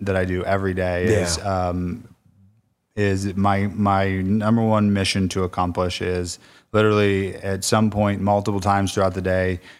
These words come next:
Speaker 1: to tell him that I'm proud of him. Now, I
Speaker 2: Yeah.
Speaker 1: don't tell him after he did something that might get himself <laughs> in trouble.
Speaker 2: Right.
Speaker 1: However,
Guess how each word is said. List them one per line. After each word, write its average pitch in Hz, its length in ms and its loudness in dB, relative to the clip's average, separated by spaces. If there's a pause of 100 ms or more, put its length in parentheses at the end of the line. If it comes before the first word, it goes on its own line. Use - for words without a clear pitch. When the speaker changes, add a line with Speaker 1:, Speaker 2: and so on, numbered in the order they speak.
(160)
Speaker 1:
to - 60 -10
tell 101 220 2
him 98 80 2
that 95 100 0
I'm 90 120 0
proud 92 260 2
of 87 100 -4
him. 87 140 -2
Now, 95 140 2
I 98 40 4
Speaker 2:
Yeah. 123 120 2
Speaker 1:
don't 123 300 2
tell 110 220 4
him 104 140 2
after 98 340 0
he 95 120 0
did 92 200 -2
something 95 420 -2
that 90 160 -2
might 95 220 0
get 92 140 -4
himself 95 440 0
<laughs> - 0 -
in 160 80 4
trouble. 131 440 2
Speaker 2:
Right. 104 360 0
Speaker 1:
However, 135 760 4